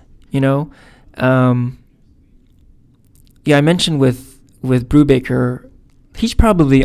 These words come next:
the only writer where I'm like, "Okay, whatever he does, I'm gonna take a look. You know, I'm, I'm gonna check it out." Um, with artists, I'll tend to do that more. Like, something catches my eye, I'll be like, "Who drew this? <laughs> I'm gonna, like, follow this guy," you know?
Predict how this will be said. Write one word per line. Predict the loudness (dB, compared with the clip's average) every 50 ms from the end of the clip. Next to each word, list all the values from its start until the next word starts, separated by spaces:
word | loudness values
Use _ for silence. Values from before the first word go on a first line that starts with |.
| 0 -6 -8
the | -4 -2 -2 2
only | 2 2 2 2
writer | 2 2 0 2 0 0 0 0 -4
where | -4 -6 -8
I'm | -8 -8 -8
like, | -8 -8 -10 -12 -12
"Okay, | -14 -14 -12 -12 -12 -12 -12 -12 -14 -16 -18 -20 -20 -20 -20 -20 -20 -20 _ _ -12 -4
whatever | -2 2 4 4 4 4 2
he | 0 0
does, | 0 0 -2 -2 -2 -4 -6
I'm | -4 -2
gonna | -2 -2 -2 -4
take | -6 -8 -8 -8
a | -8
look. | -10 -10 -12 -12 -14 -18 _ -20
You | -14 -12 -10
know, | -10 -8
I'm, | -8 -8
I'm | -6 -6 -4 -2
gonna | -4 -4 -4
check | -6 -8 -8 -8 -6
it | -6
out." | -6 -6 -6 -8 -14 -20 -20 -20 -20 -20 -20 -20 -20 _ -6
Um, | -2 -2 0 0 2 2
with | 2 2 2 0
artists, | 2 4 4 4 6 6 4 4 4 0 -6 -10 -10 -12 -12 -14 _ -20 -20 _ _ _ _ _ -2
I'll | 0 2 2 2
tend | 2 2 0 2 2
to | 2
do | 2 2 2
that | 0 -2 -6 -8
more. | -8 -6 -6 -6 -6 -8 -10 -12 -16 -20 -20 -20 -18 -14
Like, | -12 -10 -10 -10 -12 _ _ _ _ _ _ _ _ _ _ _ _ -14
something | -6 -2 0 0 0 -2 -4
catches | -2 -2 -2 -2 -2 -2
my | -2 -4 -6 -6
eye, | -6 -6 -4
I'll | -6 -6
be | -8 -10
like, | -10 -12 -12 -12
"Who | -8 -4 -2 0 2 0 0
drew | -2 0 2 4 6 6 4
this? | 2 -2 -4 -4 -6 -6 -8 -8
<laughs> | -4
I'm | -2 -2 0
gonna, | 0 0 -2 -2 -2
like, | -4 -6 -8 -10 -12
follow | -10 -6 -6 -4 -4 -4 -6
this | -8 -10 -10 -12 -12
guy," | -10 -10 -10 -8 -8 -10 -12
you | -12 -12
know? | -12 -12 -14